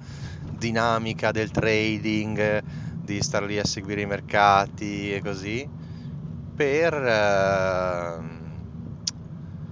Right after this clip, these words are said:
per dedicarmi più alla mia interiorità, no? So, quelle cose che sembrano un po' scontate, però poi non si fanno mai. Anche adesso,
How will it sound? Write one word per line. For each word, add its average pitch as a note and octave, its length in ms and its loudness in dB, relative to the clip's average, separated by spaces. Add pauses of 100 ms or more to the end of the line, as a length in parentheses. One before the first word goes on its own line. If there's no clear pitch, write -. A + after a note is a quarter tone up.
(380)
per A2+ 140 -4
dedicarmi C3 460 2
più C#3+ 260 0
alla B2 180 6
mia B2+ 120 2
interiorità, A2+ 760 0
no? F#2 240 -4
So, - 240 -8
quelle G2+ 160 -6
cose G#2+ 240 -2
che - 100 -6
sembrano G2+ 300 -2
un F2 60 -8
po' G2 120 -2
scontate, G#2+ 640 0
però F#2 260 2
poi G2 160 -2
non D#2+ 120 -8
si - 100 -6
fanno F2+ 260 -8
mai. F2 320 -8 (1900)
Anche G2 220 -10
adesso, F#2 800 -6